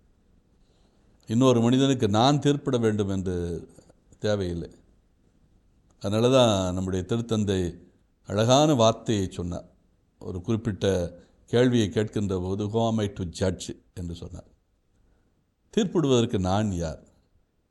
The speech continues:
எனக்கு அந்த உரிமையே இல்லையே. யாரு கொடுத்தது? அவன் தப்பு செய்கிறான், தவறு செய்கிறான், குற்றம் இழைக்கிறான் என்று தீர்ப்பிடுவதற்கு உரிமை எனக்கு எங்கே இருக்கு?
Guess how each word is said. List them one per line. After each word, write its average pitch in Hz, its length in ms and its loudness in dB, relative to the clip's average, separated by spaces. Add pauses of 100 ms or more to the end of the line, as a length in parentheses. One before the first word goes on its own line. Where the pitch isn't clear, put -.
(1400)
எனக்கு 120 200 0
அந்த 110 120 0
உரிமையே 147 360 2
இல்லையே. 104 360 -2 (500)
யாரு 170 220 2
கொடுத்தது? 95 460 -4 (1300)
அவன் 101 180 -2
தப்பு 110 260 -2
செய்கிறான், 107 460 -2
தவறு 113 260 0
செய்கிறான், 107 420 -2
குற்றம் 113 320 -2
இழைக்கிறான் 98 560 -2 (460)
என்று 104 260 -4
தீர்ப்பிடுவதற்கு 117 760 0
உரிமை 127 560 0
எனக்கு 165 420 -2
எங்கே 156 260 -2
இருக்கு? 82 320 -6